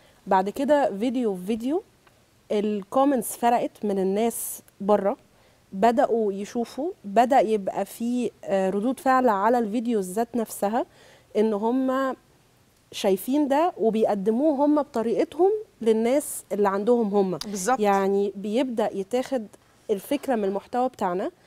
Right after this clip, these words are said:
Speaker 1: بيبدأوا هم يعملوا الريسيرش بتاعهم بقى أكتر، فيبدأوا هم يقدموا للناس بره بطريقة كمان، آه، أوسع. يعني حتى لو إحنا ما قدرناش نوصل ل هندرد بيرسنت بره،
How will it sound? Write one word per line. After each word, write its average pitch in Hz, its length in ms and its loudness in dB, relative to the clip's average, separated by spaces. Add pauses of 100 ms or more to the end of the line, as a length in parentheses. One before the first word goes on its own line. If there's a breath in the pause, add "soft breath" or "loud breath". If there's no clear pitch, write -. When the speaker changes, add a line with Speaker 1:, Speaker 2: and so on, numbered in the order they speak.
(340 soft breath)
Speaker 1:
بيبدأوا 214 460 -2
هم 277 240 -2
يعملوا 262 400 -4
الريسيرش 247 500 -6
بتاعهم 220 480 -6
بقى 233 300 0
أكتر، - 380 -6 (520 soft breath)
فيبدأوا 208 520 -2
هم 285 220 -2
يقدموا 269 760 0
للناس 214 540 -2
بره 302 440 2 (400 soft breath)
بطريقة 220 520 -4
كمان، 262 520 -4 (160)
آه، 190 420 2
أوسع. 208 340 0 (220)
يعني 165 340 -6
حتى 208 300 -6
لو 196 140 -2
إحنا 226 200 -6
ما 202 80 -6
قدرناش 196 400 -8
نوصل 233 340 -6
ل 180 40 -6
هندرد 220 360 -4
بيرسنت 208 380 -6 (140)
بره، 226 260 0